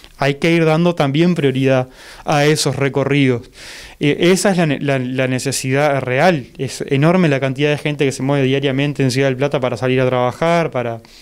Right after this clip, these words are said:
salir a estudiar, eh, para, eh, todo ese montón de actividades. Bueno,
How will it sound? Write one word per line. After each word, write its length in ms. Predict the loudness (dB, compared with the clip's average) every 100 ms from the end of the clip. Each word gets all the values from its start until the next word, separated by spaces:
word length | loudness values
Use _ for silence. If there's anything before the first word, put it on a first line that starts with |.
| -8
salir 300 | -2 0 0
a 40 |
estudiar, 640 | -4 -2 0 2 2 0 -4 -18 -20 -20 -20 _
eh, 340 | -4 -4 -4 -8 -16 -12 -4
para, 320 | -2 0 0
eh, 160 | -2 -2
todo 300 | 0 2 2
ese 140 | 2
montón 280 | 0 2 0
de 60 |
actividades. 320 | 0 0 0 0
Bueno, 200 | -2